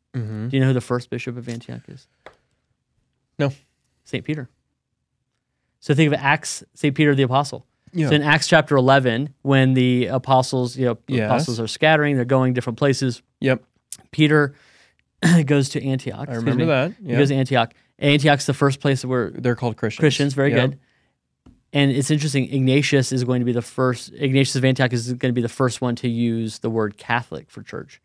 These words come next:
Speaker 1: Mm.
Speaker 2: So Antioch is famous for that. First time place called Christian,
Speaker 1: Christians
Speaker 2: first time
Speaker 1: and then
Speaker 2: called
Speaker 1: Catholic.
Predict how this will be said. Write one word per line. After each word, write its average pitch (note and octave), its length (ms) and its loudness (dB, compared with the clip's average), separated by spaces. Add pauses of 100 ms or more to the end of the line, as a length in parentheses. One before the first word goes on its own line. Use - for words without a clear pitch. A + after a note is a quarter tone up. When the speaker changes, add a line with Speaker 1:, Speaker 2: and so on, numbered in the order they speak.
Speaker 1:
Mm. F3+ 200 0 (140)
Speaker 2:
So - 160 0
Antioch D3 460 4
is - 300 -4
famous B2+ 280 0
for A#2+ 140 -6
that. A#2 260 -2 (360)
First C#3+ 180 4
time C#3 160 2
place B2+ 220 -4 (280)
called A#2 220 -2
Christian, F3 280 2
Speaker 1:
Christians C#3+ 280 0
Speaker 2:
first C#3 160 -2
time C#3 80 2
Speaker 1:
and B2 80 0
then G#2+ 60 -4
Speaker 2:
called A2+ 120 -2
Speaker 1:
Catholic. A#2+ 400 0